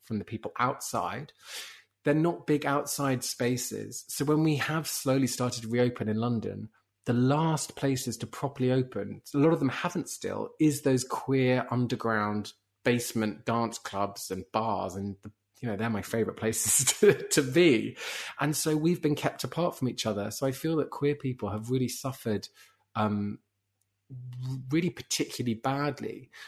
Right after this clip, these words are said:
because we've been denied those spaces that we can go to and be safe. I mean, everywhere is a straight space,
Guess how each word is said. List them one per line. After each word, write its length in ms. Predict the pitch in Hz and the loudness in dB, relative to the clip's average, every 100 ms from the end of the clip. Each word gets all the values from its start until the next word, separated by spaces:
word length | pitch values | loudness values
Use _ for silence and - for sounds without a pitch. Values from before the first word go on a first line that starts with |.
| - | -6
because 400 | - 123 139 120 | -2 2 2 2
we've 220 | 131 131 | 2 2
been 160 | - 117 | 2 0
denied 500 | 117 120 127 123 110 | 0 2 2 2 2
those 300 | 117 113 107 | 2 2 0
spaces 580 | - 120 110 - 101 - | -2 -2 -2 -4 -8 -8
that 100 | 113 - 120 117 | -8 -8 -10 -6
we 100 | 120 | -2
can 180 | 107 113 | -2 -2
go 200 | 110 123 | 2 2
to 280 | 123 - 101 | 2 -2 -2
and 120 | 104 | 0
be 120 | 107 107 | 0 -2
safe. 540 | - 143 117 - - - - - | -2 -2 -2 -6 -16 -20 -12 -2
I 40 | |
mean, 140 | 123 123 | 0 2
everywhere 440 | 151 160 107 101 | 2 4 4 4
is 100 | 95 | 0
a 60 | 98 | -2
straight 300 | - 110 - | 0 0 -2
space, 560 | - - - - - | -8 -14 -14 -16 -16